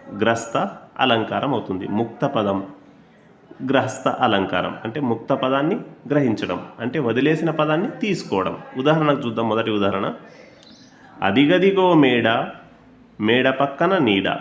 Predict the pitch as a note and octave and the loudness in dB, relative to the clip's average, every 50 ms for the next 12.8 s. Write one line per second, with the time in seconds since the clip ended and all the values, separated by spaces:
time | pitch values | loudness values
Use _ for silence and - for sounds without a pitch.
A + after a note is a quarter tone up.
0 | - - - - - - - A#2+ A#2 C3+ D3 D3+ D#3+ D#3+ E3 E3+ E3+ D#3+ D3 C#3 | -8 -14 -20 -20 -20 -8 -2 2 4 4 6 4 4 4 4 4 4 4 4 4
1 | C#3 D#3 G#3 F#3 D#3+ D3 C3 A2 G2 F2 - - - - - - - - - - | 2 0 -2 -2 0 2 2 2 2 0 -4 -4 -10 -16 -20 -20 -20 -20 -20 -20
2 | - - - - - - - - C#3 C3 C#3+ C3+ C3 - - A2 A#2 C#3+ D3+ D#3 | -20 -20 -20 -20 -20 -20 -8 -8 -4 0 0 0 0 0 -2 -2 0 0 2 2
3 | D#3 D3+ D#3+ D#3 D#3 D#3 D3+ C#3+ B2+ A#2 A2+ G#2+ F#2 E2 - - - - C#3 D3 | 2 2 2 2 2 2 2 4 4 4 4 2 0 -2 -4 -8 -10 -2 0 2
4 | D3 C#3+ C3 C3 D3 D3+ - - - - - - - C#3+ C3 D3 D#3 D#3 D3+ D#3 | 4 4 2 2 0 -4 -8 -14 -18 -20 -20 -4 -2 0 0 2 2 2 2 2
5 | - G2 G2 F2 D#2+ - - - - - A#2 A#2 C3 C3 B2+ B2 - A2+ G2 - | 0 2 0 -2 -2 -10 -18 -18 -6 -2 0 2 2 2 2 0 -2 -4 -4 -2
6 | - F#2+ F#2 F2+ - - - - - - G2+ G#2+ B2 C#3 C3 A2+ G#2+ A2+ B2+ C#3 | -4 -4 -4 -4 -8 -10 -18 -16 -6 -2 0 0 2 2 2 0 0 2 2 2
7 | D3+ D#3 D#3 D3 C3 B2+ B2 A#2+ C3 F3 A#3 - - - - - - - - - | 2 2 0 0 0 0 0 0 0 -4 -6 -8 -16 -20 -20 -20 -20 -20 -14 -4
8 | - G#2+ A2+ C3+ D#3 F3+ F3 D3+ C#3 C#3 C3 B2+ A#2+ A#2 A2 - A2 F#2 - - | 0 2 2 4 4 4 4 4 2 0 2 2 0 0 0 -2 -6 -6 -6 -8
9 | - - - - A2+ A2+ A2+ A2 G#2 A2+ B2 C3 C3+ C3 B2+ B2 A#2+ A#2 A2 A2 | -14 -18 -2 2 2 4 4 4 2 2 2 2 2 2 2 2 0 0 0 0
10 | A2 A2+ C#3 F#3 A#3+ - - - - A2 A#2+ C#3 D#3 D#3 D3+ C#3 C3 B2+ - - | 0 0 -2 -4 -4 -6 -10 -6 0 2 4 4 4 4 4 2 2 0 0 -4
11 | A#2+ G#2+ - - A2 G#2+ - G#2+ A2 A#2 B2 A#2+ A#2+ A#2 A#2+ A2+ G#2+ A2 G#2 G#2+ | -4 -4 -4 -6 -6 0 2 2 2 2 2 0 0 0 0 0 -2 -2 -4 -4
12 | C#3 F#3+ F3 C#3 B2+ B2 B2 A#2 - A2+ A2 A2 A2 B2 D3 G3 | -4 -2 -2 0 0 0 0 0 0 0 2 2 0 0 -2 -4